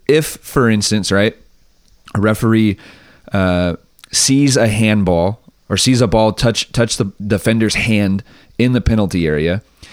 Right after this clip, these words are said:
and he deems it to be, like, that accidental, or he deems it to be the player was in a natural position,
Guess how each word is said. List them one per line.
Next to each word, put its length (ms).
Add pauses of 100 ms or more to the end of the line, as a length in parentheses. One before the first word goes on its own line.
(200)
and 180
he 200
deems 340
it 100
to 80
be, 240
like, 140
that 200
accidental, 880
or 400
he 180
deems 260
it 80
to 100
be 160
the 100
player 380
was 200
in 180
a 60
natural 480
position, 680